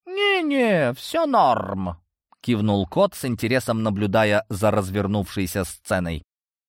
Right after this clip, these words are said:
«Хорошо, мы поступим следующим образом. Твой прихвостень продаст мне этот Б М В за сто тысяч рублей наличкой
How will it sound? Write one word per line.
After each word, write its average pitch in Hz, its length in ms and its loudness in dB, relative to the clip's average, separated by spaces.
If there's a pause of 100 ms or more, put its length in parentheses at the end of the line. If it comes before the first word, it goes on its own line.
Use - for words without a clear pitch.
«Хорошо, 107 600 0
мы 185 180 2
поступим 151 680 -2
следующим 123 640 -2
образом. 76 640 -4
Твой 175 340 2
прихвостень 107 1040 -2
продаст 123 600 2
мне 110 280 -2
этот 113 320 -2
Б 120 240 2
М 101 160 0
В 120 280 2
за 107 200 0
сто 123 340 0
тысяч 104 520 -6
рублей 73 600 -6
наличкой 80 720 -4